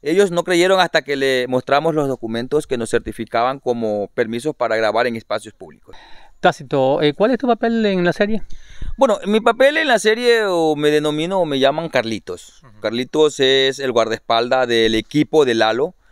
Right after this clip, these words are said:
Speaker 3: Ah, ya.
Speaker 1: Es el último filtro que cualquier otro delincuente o cualquier otro criminal puede pasar para llegar a mi jefe, que es Lalo. Ese es mi papel, soy el guardaespaldas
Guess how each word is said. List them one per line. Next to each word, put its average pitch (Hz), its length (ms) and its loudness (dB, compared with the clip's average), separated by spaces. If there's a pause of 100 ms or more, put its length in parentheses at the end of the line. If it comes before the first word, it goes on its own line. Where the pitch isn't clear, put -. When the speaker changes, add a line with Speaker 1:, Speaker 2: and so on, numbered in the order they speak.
(120)
Speaker 3:
Ah, 117 120 -20
ya. 120 80 2
Speaker 1:
Es 143 160 4
el 139 160 2
último 147 400 -2
filtro 151 400 2
que 135 140 -4
cualquier 170 600 2
otro 165 380 2
delincuente 151 720 0
o 147 100 4
cualquier 131 400 0
otro 131 280 0
criminal 120 560 0
puede 131 280 2
pasar 147 380 0 (240)
para 156 180 2
llegar 151 200 2
a 160 40 2
mi 151 120 -6
jefe, 143 260 -2
que 107 120 -4
es 104 120 -6
Lalo. 90 320 -6 (340)
Ese 123 460 2
es 120 100 -4
mi 120 140 -4
papel, 160 360 0
soy 131 180 0
el 127 100 0
guardaespaldas 165 920 2